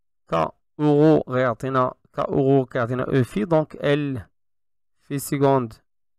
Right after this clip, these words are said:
E phi, plus phi point K, produit vectoriel K euro, réartina E phi, donc L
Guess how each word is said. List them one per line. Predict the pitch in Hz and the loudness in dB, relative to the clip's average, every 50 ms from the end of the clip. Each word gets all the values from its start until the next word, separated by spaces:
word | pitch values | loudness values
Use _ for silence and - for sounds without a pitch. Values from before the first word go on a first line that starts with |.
| _ _ _ _ _ _ - | _ _ _ _ _ _ -4
E | 135 127 127 120 | -2 0 0 0
phi, | - - 180 202 262 - _ _ _ _ _ _ _ _ _ _ _ _ _ _ _ _ _ _ _ _ _ | -2 -4 -6 -6 -6 -8 _ _ _ _ _ _ _ _ _ _ _ _ _ _ _ _ _ _ _ _ _
plus | - - 170 190 175 - - - - - _ _ _ _ _ _ - | -10 -4 -2 -2 -2 -2 -6 -16 -18 -20 _ _ _ _ _ _ -20
phi | - - - 180 165 | -16 -8 -8 -8 -8
point | _ - 170 170 165 160 160 - _ _ _ _ - | _ -4 0 0 2 2 0 -2 _ _ _ _ -6
K, | - 170 - _ _ _ _ _ _ _ _ _ _ _ _ _ _ | -6 -6 -6 _ _ _ _ _ _ _ _ _ _ _ _ _ _
produit | - - 175 160 156 165 165 | -14 -10 -8 -4 -2 -2 0
vectoriel | 160 185 - - - 165 147 139 127 117 117 | 0 -2 -4 -2 -2 -2 0 0 -2 -2 -4
K | _ - 170 160 156 - - | _ -4 -2 -2 -2 -2 0
euro, | 147 147 131 139 143 135 127 | -2 0 2 2 2 2 2
réartina | 131 127 120 113 - - 131 131 127 - - | 2 0 0 -2 -4 -6 -8 -8 -8 -6 -4
E | 131 131 131 | -2 -2 -2
phi, | - - 190 202 | -2 -4 -6 -4
donc | 170 160 156 151 - - - | -2 -2 -2 -2 -4 -8 -10
L | - 147 156 156 151 143 131 113 | -4 -4 -4 -2 -2 -6 -6 -8